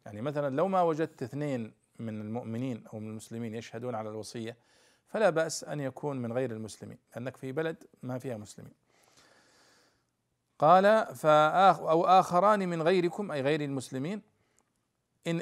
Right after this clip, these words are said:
إذ، إن أنتم ضربتم في الأرض فأصابتكم مصيبة الموت"، يعني لو كنتم في سفر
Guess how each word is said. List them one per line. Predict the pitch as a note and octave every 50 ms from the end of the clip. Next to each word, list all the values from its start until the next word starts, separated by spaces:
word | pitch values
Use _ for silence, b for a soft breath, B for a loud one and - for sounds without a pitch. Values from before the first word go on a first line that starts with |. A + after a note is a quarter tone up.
| - -
إذ، | F3+ E3+ D#3 - - F3+
إن | F3+ F3+
أنتم | F3+ G#3 A#3 A#3 F#3+ - F#3+ F3 D3+
ضربتم | D3 D3+ F3 F#3 E3 - E3+ D3+ C3
في | - C#3+
الأرض | C3+ C#3 D#3+ F3+ F3 F#3+
فأصابتكم | E3+ - D3+ C3 B2+ - - C#3 B2+ C3 D#3+ - - - C#3 B2+ B2
مصيبة | A2+ - - E3+ E3+ C#3+ B2+ -
الموت"، | A#2+ G2+ F#2+ F#2 F#2 -
يعني | E3+ F#3 G3 F#3+
لو | F#3+ G3 F3+
كنتم | - A3 F#3+ - D#3+ D3 B2
في | C3+ B2
سفر | - - A#2 - D3 -